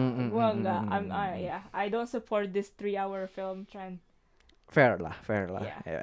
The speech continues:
Speaker 1: capek nontonnya sih.
Speaker 2: Tiga jam soalnya, kalau empat jam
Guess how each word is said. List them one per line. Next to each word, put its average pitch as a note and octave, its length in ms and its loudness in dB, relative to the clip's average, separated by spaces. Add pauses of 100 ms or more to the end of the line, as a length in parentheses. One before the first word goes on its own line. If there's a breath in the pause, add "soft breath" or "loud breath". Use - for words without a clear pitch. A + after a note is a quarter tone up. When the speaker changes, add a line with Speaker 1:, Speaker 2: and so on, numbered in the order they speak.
Speaker 1:
capek A2+ 300 2
nontonnya G2+ 380 -2
sih. F2+ 180 -2 (200)
Speaker 2:
Tiga D4 220 4
jam G4 180 4
soalnya, A#4 520 2
kalau C4+ 240 8
empat C4 220 4
jam C4+ 180 4